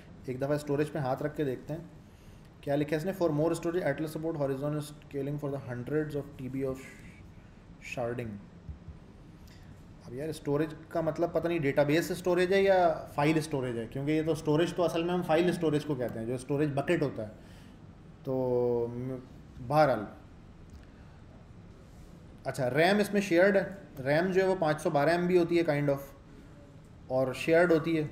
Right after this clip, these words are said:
थोड़ा सा अगर ऊपर नीचे भी होता है तो कोई issue नहीं होता हमें, कभी RAM कम भी मिल रही होती है। सीपीयू भी शेयर्ड होता है, तो चलो ये भी कोई मसला नहीं है। लेकिन इसके बाद जो इसका प्लान है,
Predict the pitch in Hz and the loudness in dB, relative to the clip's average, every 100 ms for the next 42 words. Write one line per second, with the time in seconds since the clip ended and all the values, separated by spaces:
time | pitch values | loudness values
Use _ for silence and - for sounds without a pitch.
0 | - - - - - 151 147 160 156 151 | -10 -18 -20 -12 0 2 4 4 2 2
1 | 160 160 151 160 160 156 156 156 151 143 | 0 0 -2 0 2 2 2 2 0 0
2 | 156 156 139 135 131 127 131 135 131 139 | -2 -2 -2 -2 -2 -4 -4 -2 -2 -2
3 | 143 139 143 143 131 127 120 120 117 - | -2 0 0 0 0 -2 -4 -4 -10 -12
4 | - - 165 151 185 185 190 175 170 170 | -18 -6 -4 0 0 0 2 6 6 6
5 | 147 135 127 - - - 143 160 165 160 | 4 2 -4 -10 -18 -8 0 2 4 4
6 | 170 170 147 147 139 135 147 185 180 180 | 4 4 2 0 -2 0 0 0 0 0
7 | 196 147 175 180 214 208 202 156 139 131 | 2 6 6 6 2 4 2 2 0 -2